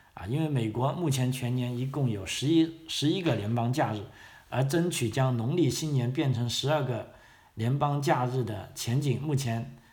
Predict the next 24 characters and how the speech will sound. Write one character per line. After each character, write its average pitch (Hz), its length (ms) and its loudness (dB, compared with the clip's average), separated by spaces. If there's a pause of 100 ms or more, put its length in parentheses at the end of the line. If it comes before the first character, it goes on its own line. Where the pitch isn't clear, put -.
(100)
当 139 160 2
然 139 100 6
很 113 160 0
难 117 160 0
确 170 140 2
定， 120 220 0
但 139 160 4
唯 151 100 6
一 180 140 6
可 156 120 0
以 147 140 0
肯 120 260 0
定 156 160 0
的 117 120 0
是， - 260 -4 (1200)
在 143 220 4
成 165 340 2
功 185 160 2
的 135 120 4
让 123 280 2
农 135 260 0
历 147 220 2
新 143 320 0
年 104 400 -4